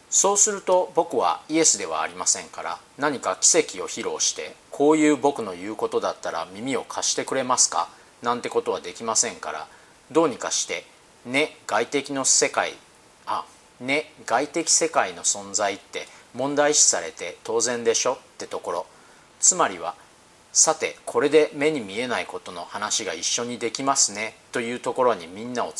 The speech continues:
連れて行かないといけません。実は普通はそういうところまで来てくれない人の方が多いんですが、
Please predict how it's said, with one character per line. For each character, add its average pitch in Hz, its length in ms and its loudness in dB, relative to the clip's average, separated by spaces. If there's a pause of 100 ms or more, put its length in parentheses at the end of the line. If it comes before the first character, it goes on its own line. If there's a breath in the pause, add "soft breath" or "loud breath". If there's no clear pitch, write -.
連 117 100 -4
れ - 20 -6
て 139 120 -4
行 131 60 -6
か 151 120 0
な 147 100 4
い 117 60 0
と - 80 -6
い - 40 -8
け - 120 -10
ま 78 120 -6
せ - 120 2
ん。 - 40 -10 (1300)
実 165 380 2
は 139 300 2
普 - 220 -10
通 - 220 4
は 170 340 4
そ 160 220 6
う 170 60 2
い 180 120 0
う 165 60 -2
と 170 120 0
こ 175 120 2
ろ 156 100 6
ま 107 160 -2
で 90 120 -6
来 - 100 -8
て - 160 0
く - 140 -8
れ 117 100 0
な 127 160 0
い 120 60 -2
人 120 220 -6
の 107 100 -4
方 92 200 -8
が 78 80 -8
多 98 180 -8
い 127 60 -6
ん 104 120 -10
で - 100 -8
す - 120 0
が、 85 160 -8